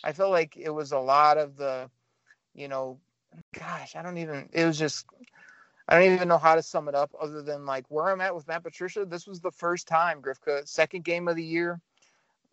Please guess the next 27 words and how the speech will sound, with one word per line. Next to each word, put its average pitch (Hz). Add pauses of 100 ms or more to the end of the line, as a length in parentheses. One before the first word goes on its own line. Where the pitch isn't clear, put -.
getting 170
beat 170
by 147
fourteen 170
points 170
at 156
that 156
point, 165
whatever 156
it 151
was 151
in 151
Green 160
Bay, 156
I 147
was 151
still 160
sitting 151
there 143
going, 135
like, 135 (440)
"Okay, 151 (420)
until 165
Matt 175
Patricia 170
shows 160
me 190